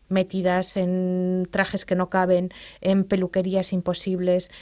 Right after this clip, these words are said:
siempre queriendo atraer al hombre.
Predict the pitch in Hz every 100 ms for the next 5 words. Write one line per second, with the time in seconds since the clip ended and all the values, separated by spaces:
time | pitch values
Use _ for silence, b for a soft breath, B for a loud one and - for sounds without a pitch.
0 | B - 220 226 208 190 190 175 180 202
1 | 208 180 156 - 175 175 180 175 175 175
2 | - 175 180 202 190 190